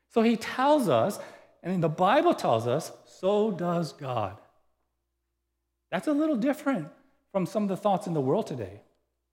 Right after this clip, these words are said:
For example, in Islam, your contentment is not important.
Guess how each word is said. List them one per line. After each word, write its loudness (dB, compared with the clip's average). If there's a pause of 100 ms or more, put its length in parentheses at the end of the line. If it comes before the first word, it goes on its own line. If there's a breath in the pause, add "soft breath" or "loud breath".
(360)
For 0
example, 0
in 2
Islam, -2 (680)
your 4
contentment -4
is -4
not -4
important. -4